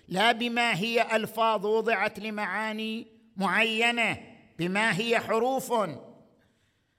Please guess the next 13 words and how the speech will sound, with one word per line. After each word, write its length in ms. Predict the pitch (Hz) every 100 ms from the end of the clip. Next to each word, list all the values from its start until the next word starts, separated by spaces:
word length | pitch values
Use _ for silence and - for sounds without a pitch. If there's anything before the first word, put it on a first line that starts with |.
| _ 196
امتثالاً 800 | 202 202 202 226 220 208 196 190
لقوله 500 | 196 202 196 185 190
تعالى: 460 | 190 165 190 190 180
"كتاب 460 | 180 180 185 180 185
أنزل 560 | 175 185 180 165 180
إليك 440 | 180 175 180 175 180
مبارك 600 | 175 160 180 175 175 180
ليدبروا 1200 | 175 175 175 165 160 175 156 170 175 165 175 170
آياته". 500 | 175 180 170 175 170 - - _ _ _ _ _ _ _ _ _ _ -
نجد 440 | 226 226 247 170
أن 380 | - 180 170 160
هذه 640 | 147 156 208 202 190 160
المادة 1000 | 180 175 180 190 185 156 170 185 190 233